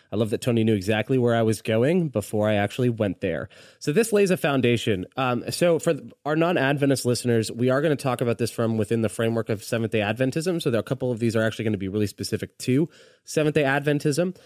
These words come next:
but, uh, that doesn't mean that this isn't translatable for you. So you can think about the tattoos that you have,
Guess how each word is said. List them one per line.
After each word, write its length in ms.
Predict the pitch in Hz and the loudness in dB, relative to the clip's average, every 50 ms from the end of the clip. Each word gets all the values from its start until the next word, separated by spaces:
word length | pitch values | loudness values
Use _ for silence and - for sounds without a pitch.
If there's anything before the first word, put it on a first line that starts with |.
| _ _ _ _ - | _ _ _ _ -18
but, 540 | 123 110 165 190 202 196 - - - - - _ _ _ _ _ _ _ _ _ | -6 -4 -2 0 0 -2 -4 -8 -12 -18 -18 _ _ _ _ _ _ _ _ _
uh, 100 | - 120 113 | -6 -2 0
that 140 | 139 143 | 0 2
doesn't 240 | 139 156 127 143 - | 2 2 2 2 2
mean 280 | 131 135 143 147 139 131 | 2 4 4 4 4 4
that 140 | 131 123 - | 2 2 2
this 160 | 139 127 - | 0 0 0
isn't 300 | - 131 135 120 131 107 | 0 0 2 2 2 0
translatable 560 | - - 135 127 117 120 127 123 131 131 139 | 0 0 0 2 2 2 2 2 2 2 0
for 160 | 123 - - 110 | -2 0 -2 -2
you. 320 | 101 110 117 123 135 147 | 0 2 2 2 2 2
So 160 | - - 127 113 | 0 0 0 0
you 180 | 110 117 110 | 0 0 -2
can 120 | - 120 107 | -2 -2 -2
think 140 | - 123 135 | -2 -2 0
about 200 | 117 120 113 - | 0 0 -2 -2
the 60 | 120 | -4
tattoos 580 | - - 117 107 - - 123 120 117 110 101 - | -2 -2 -2 -2 -2 -2 0 2 2 2 0 -2
that 200 | - - - - | -2 -4 -4 -2
you 180 | 113 120 120 120 | 0 2 2 2
have, 420 | 113 127 123 120 120 120 117 - | 2 2 2 2 0 0 -2 -6